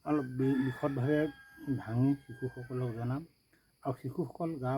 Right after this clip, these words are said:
পা ধুই আহি যেতিয়া আকৌ বিদ্যালয়লৈ আহে, বিদ্যালয়লৈ প্ৰৱেশ কৰোঁতে বিদ্যালয়ৰ মূল প্ৰৱেশদ্বাৰত কেনেকৈ প্ৰণাম কৰিব লাগিব, তাৰ কিতাপ পত্ৰখিনি থৈ ক্লাছৰুমত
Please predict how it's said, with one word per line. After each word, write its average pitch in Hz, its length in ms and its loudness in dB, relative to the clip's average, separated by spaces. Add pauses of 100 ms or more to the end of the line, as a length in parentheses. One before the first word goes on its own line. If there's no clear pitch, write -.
(100)
পা 143 140 -2
ধুই 127 320 0
আহি 135 120 2
যেতিয়া 131 280 -2
আকৌ 135 260 -2
বিদ্যালয়লৈ 131 560 2
আহে, 127 160 0 (460)
বিদ্যালয়লৈ 143 560 4
প্ৰৱেশ 127 340 0
কৰোঁতে 127 380 2 (540)
বিদ্যালয়ৰ 143 520 4
মূল 147 260 12
প্ৰৱেশদ্বাৰত 143 480 0 (440)
কেনেকৈ 135 380 2
প্ৰণাম 127 320 2
কৰিব 131 300 0
লাগিব, 135 280 2 (540)
তাৰ 123 160 -6
কিতাপ 143 280 -8
পত্ৰখিনি 160 500 -4 (120)
থৈ 139 240 4 (540)
ক্লাছৰুমত 123 520 2